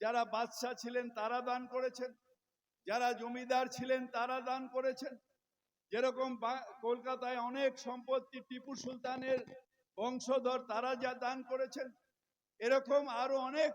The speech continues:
পরিবার তারা নিজেদের সম্পত্তি মসজিদ করে দান করেছেন, যে এই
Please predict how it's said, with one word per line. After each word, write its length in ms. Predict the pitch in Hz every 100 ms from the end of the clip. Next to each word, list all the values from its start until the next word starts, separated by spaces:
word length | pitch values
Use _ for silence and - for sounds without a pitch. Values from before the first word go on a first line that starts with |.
| -
পরিবার 420 | 247 247 254 269 -
তারা 240 | 226 254
নিজেদের 500 | 247 226 240 240 262 247 -
সম্পত্তি 720 | 226 - 247 247 - 294 269 - _ _ -
মসজিদ 360 | 220 220 220 262 -
করে 200 | 247 247
দান 300 | 233 233 247
করেছেন, 580 | 247 262 262 262 294 262 - - - -
যে 80 | 240
এই 220 | 247